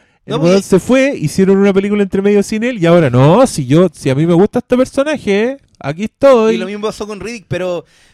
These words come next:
Speaker 2: pero yo encuentro que le sale bien la jugada y al final, puta, andan todos pendientes más como esta acción como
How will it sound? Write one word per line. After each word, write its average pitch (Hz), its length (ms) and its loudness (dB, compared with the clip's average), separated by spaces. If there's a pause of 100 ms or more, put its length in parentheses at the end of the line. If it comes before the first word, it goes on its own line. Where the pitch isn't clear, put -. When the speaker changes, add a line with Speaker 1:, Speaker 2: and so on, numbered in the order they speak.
Speaker 2:
pero 156 140 -8
yo 180 60 -10
encuentro 208 260 -10
que 208 80 -14
le 202 60 -10
sale 226 240 -8
bien 151 180 -10
la 151 60 -14
jugada 147 360 -10
y 123 100 -12
al 123 100 -14
final, 156 440 -10 (800)
puta, 143 380 -10
andan 147 240 -16
todos 151 180 -10
pendientes 147 400 -14
más 151 100 -14
como 156 160 -16
esta 139 180 -14
acción 147 320 -14
como 127 760 -12